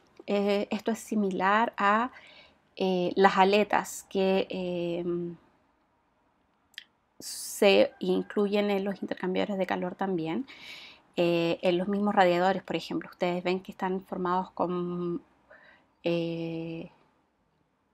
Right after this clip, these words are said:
con plaquitas planas. Esas son aletas que lo que hacen es aumentar el a-, el área de transferencia. La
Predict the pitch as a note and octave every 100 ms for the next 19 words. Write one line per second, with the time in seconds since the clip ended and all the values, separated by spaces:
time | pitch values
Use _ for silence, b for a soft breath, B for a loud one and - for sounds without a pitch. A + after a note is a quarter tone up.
0 | _ _ _ _ - - - F#3+ G#3 F#3+
1 | F#3 G#3 A3 - F#3+ G3 B3 F4 - C4+
2 | B3+ - A3+ G#3+ G3+ G3+ A3+ - A3 A3
3 | G#3+ G3 - G#3 G#3+ - G3 F#3+ G3 G3
4 | G3 F#3+ G3 - F#3+ F#3+ F#3+ F#3+ F#3 -
5 | - F#3+ - _ - B B B B B
6 | B B - G3+ G3 G3 F#3+ F#3+